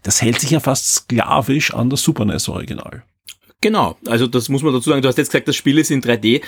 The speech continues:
Speaker 2: äh, das stimmt grundsätzlich, aber du hast trotzdem diese
Speaker 1: Die
Speaker 2: fixe
Speaker 1: Engine, meine ich.
Speaker 2: isometrische, also ja,
Speaker 1: Ja.
Speaker 2: das ist, es ist, glaub ich, sogar Unity, wenn ich mich nicht täusche, was,
Speaker 1: Mhm.
Speaker 2: was ich so gelesen hab.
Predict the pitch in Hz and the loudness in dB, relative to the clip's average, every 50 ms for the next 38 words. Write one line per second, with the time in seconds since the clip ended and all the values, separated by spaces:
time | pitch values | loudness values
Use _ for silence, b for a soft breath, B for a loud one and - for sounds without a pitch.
0 | B B B B - 120 123 - - 135 127 - - - 160 160 196 - - - | B B B B -2 -2 -2 0 0 -2 -2 -2 -2 0 2 2 2 2 0 0
1 | 127 147 156 151 - 143 131 - 151 156 - 127 135 120 123 131 127 123 - - | 0 2 2 2 2 0 0 0 -2 -4 0 0 0 0 2 0 0 -2 -2 0
2 | 107 113 117 - - 151 143 120 135 123 120 131 - - - - 120 131 117 117 | 0 0 0 0 -4 -6 -6 -4 -4 -2 -2 -2 0 0 0 2 2 2 4 4
3 | 110 104 98 95 160 143 135 147 180 - - 170 160 127 143 - 139 131 131 127 | 4 4 4 4 4 4 4 4 2 2 2 0 2 2 0 0 0 0 0 0
4 | 113 131 131 123 101 120 135 131 120 - 131 127 - 135 123 120 - - - 120 | 2 2 2 2 2 0 -2 -2 -2 -2 -2 -2 -2 0 0 0 -2 -2 -4 0
5 | 127 120 117 113 120 135 165 160 117 - 104 90 90 87 95 101 98 98 - - | 2 2 2 2 0 2 2 0 0 0 -2 -2 -2 -4 -4 -6 -6 -8 -6 -6
6 | 95 85 104 - - 113 107 120 117 113 139 - _ _ - 127 113 107 - - | -4 -4 -4 -4 -6 -6 -4 -4 -4 -4 -4 -6 _ _ -6 -6 -6 -6 -8 -6
7 | - 107 107 117 120 | -2 0 0 0 0